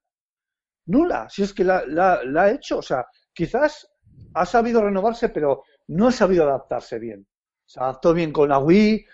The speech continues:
un poco y tal, parecía que sí, al final solo se vendían muchas máquinas, juegos, si no eran los Mario y demás, no se vendían,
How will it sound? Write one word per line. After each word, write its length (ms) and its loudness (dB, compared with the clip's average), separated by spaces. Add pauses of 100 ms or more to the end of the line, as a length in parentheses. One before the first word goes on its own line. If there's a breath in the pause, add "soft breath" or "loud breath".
(140 soft breath)
un 180 -2
poco 320 4
y 60 2
tal, 300 4
parecía 380 2
que 120 -10
sí, 280 -2 (200 loud breath)
al 100 -2
final 240 -2
solo 220 0
se 100 -6
vendían 400 0
muchas 300 -4
máquinas, 560 0 (220 loud breath)
juegos, 600 4 (340 loud breath)
si 200 -4
no 80 2
eran 160 2
los 120 -2
Mario 460 2
y 60 2
demás, 280 -2
no 140 -6
se 160 -6
vendían, 680 0